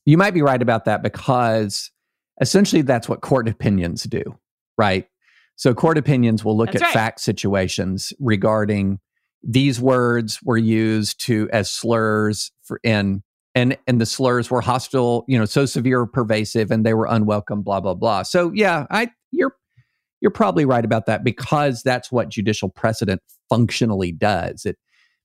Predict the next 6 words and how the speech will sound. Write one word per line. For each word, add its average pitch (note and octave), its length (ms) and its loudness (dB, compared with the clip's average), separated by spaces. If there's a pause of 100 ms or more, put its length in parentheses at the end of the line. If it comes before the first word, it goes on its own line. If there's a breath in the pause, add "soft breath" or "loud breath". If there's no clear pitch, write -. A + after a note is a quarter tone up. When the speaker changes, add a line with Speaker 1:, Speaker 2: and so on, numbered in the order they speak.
(280)
Speaker 1:
it A#2+ 100 0
creates A2+ 600 -2 (100)
a, G2+ 420 0
it A2+ 220 -2
highlights D3+ 640 0
words A2 680 -2